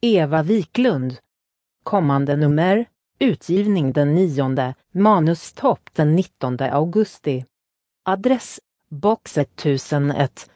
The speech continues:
sexhundraåttioåtta tjugonio, Storfors. E-post, freska punkt lufta snabel A storfors punkt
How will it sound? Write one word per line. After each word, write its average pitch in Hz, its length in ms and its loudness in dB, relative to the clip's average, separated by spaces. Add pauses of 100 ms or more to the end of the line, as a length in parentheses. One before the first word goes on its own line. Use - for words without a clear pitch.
(120)
sexhundraåttioåtta 160 1700 -2
tjugonio, 175 960 0
Storfors. 143 840 -2
E-post, 139 680 -2 (280)
freska 180 520 -2
punkt 147 500 -2
lufta 220 500 -2
snabel 151 520 0
A 139 240 2
storfors 139 840 0
punkt 147 420 -2